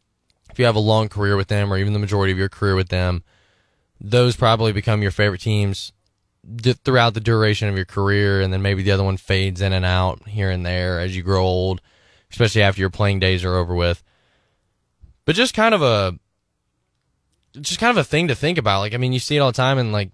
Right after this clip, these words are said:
these, these guys, obviously, they had favorite team. They enjoyed the sport before they played it, and they enjoyed the sport before they played it professionally. So just something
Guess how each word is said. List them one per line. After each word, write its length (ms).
these, 480
these 300
guys, 300
obviously, 280
they 80
had 160
favorite 220
team. 160
They 120
enjoyed 400
the 60
sport 340
before 260
they 320
played 360
it, 200
and 140
they 80
enjoyed 260
the 60
sport 300
before 180
they 80
played 200
it 40
professionally. 760
So 160
just 220
something 580